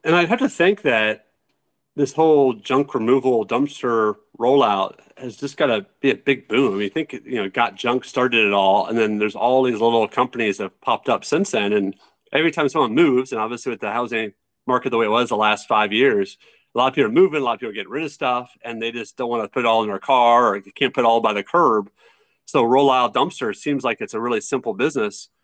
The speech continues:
It doesn't take a lot of equipment, doesn't take a whole lot of manpower. Just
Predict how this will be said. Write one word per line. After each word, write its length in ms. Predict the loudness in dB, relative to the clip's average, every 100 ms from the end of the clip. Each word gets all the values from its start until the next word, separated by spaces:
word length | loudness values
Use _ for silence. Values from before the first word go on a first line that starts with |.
| _ -6
It 80 | 0
doesn't 180 | 0
take 140 | 2 2
a 40 |
lot 120 | 2
of 80 | 2
equipment, 420 | -2 -2 0 0
doesn't 220 | 0 -2 -2
take 180 | -4
a 60 | -2
whole 100 | 0
lot 140 | 0
of 60 | 0
manpower. 580 | 0 0 2 2 4 0
Just 240 | -2 -6